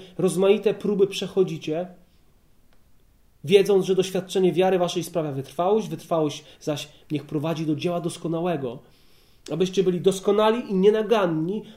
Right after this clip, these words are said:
nie mający, nie mający żadnych braków. A jeśli komu z was brak mądrości, niech prosi Boga, który wszystkich obdarza chętnie i bez wypominania, a będzie mu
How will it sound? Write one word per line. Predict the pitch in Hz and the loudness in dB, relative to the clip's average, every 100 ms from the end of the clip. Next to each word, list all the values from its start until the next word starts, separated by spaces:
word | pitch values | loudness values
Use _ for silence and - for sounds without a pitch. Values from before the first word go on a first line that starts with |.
| - | -6
nie | 175 220 | 4 4
mający, | 208 196 202 190 196 196 190 - - - | 6 4 2 -2 -4 -4 -6 -20 -20 -2
nie | 175 | 2
mający | 185 185 185 165 | 4 4 2 -2
żadnych | 147 190 175 185 - - - _ _ - | 0 0 2 0 0 -12 -20 _ _ -8
braków. | 160 165 147 - - - - 135 | -2 -2 -4 -10 -20 -20 -18 -6
A | 139 147 | -4 0
jeśli | 180 180 185 | 0 0 -8
komu | - 190 185 | 0 2 4
z | 156 | 2
was | 175 151 | -2 -2
brak | 147 180 180 | 0 0 2
mądrości, | 180 180 170 147 - 190 220 - - 170 | 0 2 0 -2 -4 -4 -4 -8 -10 -6
niech | 165 | -4
prosi | 196 190 185 | 0 0 0
Boga, | 165 190 180 | 0 0 0
który | 185 160 | -2 -6
wszystkich | - 208 185 185 180 | -4 -8 -6 -8 -6
obdarza | 156 175 180 | 0 0 -2
chętnie | - 202 156 - 170 180 | -2 0 0 0 -2 -2
i | 147 | -2
bez | 180 196 - | -2 -2 -10
wypominania, | 160 160 180 175 156 151 160 - - - | -14 -4 0 2 2 0 -4 -8 -20 -8
a | 147 | 0
będzie | 180 185 180 170 | 4 4 4 0
mu | 165 160 160 | 2 0 -2